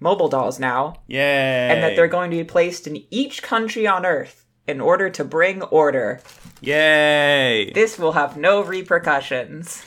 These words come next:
Speaker 2: He, he specifically says, "We're gonna place mobile dolls in every disputed region on Earth to bring rule to the world because we're the ruling class and we're the ones who decide what order is."
Speaker 1: Thanks, buddy.
Speaker 2: Cool, dude.
Speaker 1: Cool guy.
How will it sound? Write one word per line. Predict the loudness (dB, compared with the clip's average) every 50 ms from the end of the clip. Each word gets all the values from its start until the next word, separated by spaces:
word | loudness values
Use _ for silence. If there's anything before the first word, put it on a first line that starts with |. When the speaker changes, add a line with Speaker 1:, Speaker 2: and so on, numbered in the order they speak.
| -20 _ _ _
Speaker 2:
He, | -6 -6 -6
he | -4 -4 -4 -4
specifically | -4 -4 -6 -6 -4 -2 -2 -2 -2 -2 -2 -2
says, | -2 -2 -2 0 0 0 -2 -4 -8 -12 -16
"We're | -10 -6 -4 -4
gonna | -2 -2 -4
place | -2 0 0 0 0 -2
mobile | -2 -4 -2 -2 -2
dolls | 0 2 0 0 0
in | -2 -4
every | -6 -6 -4 -4 -4 -4
disputed | -4 -6 -8 -8 -10 -8 -6 -6 -6 -6 -6 -8
region | -8 -8 -8 -6 -6 -6
on | -8 -8 -8 -8
Earth | -8 -8 -8 -10 -10
to | -12 -12
bring | -8 -4 -4 -2 -2 -2 -4
rule | -4 -4 -2 -2 -4 -4
to | -4 -4
the | -4 -4
world | -2 -2 0 0 -2 -2 -4
because | -8 -10 -10 -12 -8
we're | -6 -2 -2 0
the | 0 -2
ruling | -4 -4 -6 -6 -6 -6 -8
class | -8 -6 -4 -4 -4 -4 -8
and | -12 -12 -10
we're | -8 -6 -6 -6
the | -4
ones | -6 -8 -8 -10
who | -10 -12
decide | -12 -8 -6 -6 -6 -6
what | -6 -10 -10 -10
order | -10 -10 -10 -10 -8
is." | -10 -8 -6 -4 -4 -4 -4 -6 -10 _ _ _ _ _ _
Speaker 1:
Thanks, | -2 0 0 -2 -4 -10 -14 -14 -14 -16
buddy. | -6 _ 0 0 0 -2 -4 -8 -10 -8 -10 -10 -10 -10 -10 -12 -14 _ _ _ _ _ _ _ -6
Speaker 2:
Cool, | -2 0 2 4 4
dude. | 4 4 4 4 4 4 2 0 -2 -4
Speaker 1:
Cool | -2 0 0 0
guy. | 0 0 2 2 2 0 0 -2 -4 -4 -6 -8